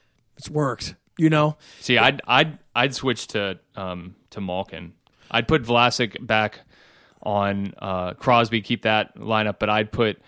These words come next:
Speaker 2: uh, Burns and, and, and Martin against the R B K line because,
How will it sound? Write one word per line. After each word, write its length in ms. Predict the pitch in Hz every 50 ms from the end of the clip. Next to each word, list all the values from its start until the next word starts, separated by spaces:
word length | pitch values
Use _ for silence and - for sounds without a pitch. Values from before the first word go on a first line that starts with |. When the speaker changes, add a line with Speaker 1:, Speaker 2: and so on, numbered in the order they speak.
| _ _ _ _ _ _ -
Speaker 2:
uh, 160 | - 104 101
Burns 600 | 95 92 101 107 117 113 113 110 110 110 104 - -
and, 440 | - 110 104 101 98 98 98 95 - -
and, 380 | - 101 98 98 98 95 95 87 _ _ _ - _ _ -
and 160 | - 104 104
Martin 340 | 101 107 107 107 104 101 101
against 640 | - - 110 98 107 104 101 101 95 - - - - - - 147
the 140 | 110 104 101
R 100 | 104 101
B 100 | 95 98
K 220 | 90 - 101 98
line 240 | 98 95 95 92 92
because, 560 | 90 90 - 98 92 92 92 90 87 - -